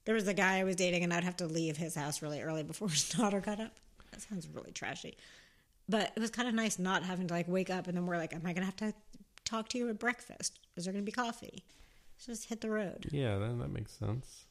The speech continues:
Speaker 1: And be in my own bed.
Speaker 2: You're reinventing the rules of
Speaker 1: Of dating?
Speaker 2: Yeah.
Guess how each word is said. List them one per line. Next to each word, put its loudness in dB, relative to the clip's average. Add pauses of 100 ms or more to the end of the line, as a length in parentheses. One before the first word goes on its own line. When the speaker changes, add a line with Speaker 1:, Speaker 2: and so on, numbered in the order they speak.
(360)
Speaker 1:
And -2
be 2
in 2
my 0
own 2
bed. -2 (800)
Speaker 2:
You're 2
reinventing 2
the 0
rules -2 (260)
of -6 (880)
Speaker 1:
Of -2
dating? 0 (260)
Speaker 2:
Yeah. 0